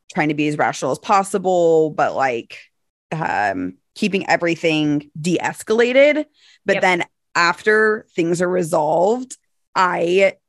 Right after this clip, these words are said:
Speaker 1: <clears throat> all the emotions, like, all just come up at once.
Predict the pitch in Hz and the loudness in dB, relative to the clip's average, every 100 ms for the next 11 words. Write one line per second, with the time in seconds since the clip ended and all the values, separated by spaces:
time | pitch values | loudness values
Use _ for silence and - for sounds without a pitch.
0 | - 269 226 160 _ - 190 196 214 190 | 4 4 4 -2 _ 2 4 4 0 0
1 | 156 156 156 208 226 254 262 - - 160 | 0 0 0 -2 2 0 0 -6 -4 -4
2 | - _ - 208 196 190 170 - 180 143 | -4 _ 4 6 8 6 2 -6 -4 -2
3 | 104 67 - - - - | -2 -2 -4 -10 -18 -18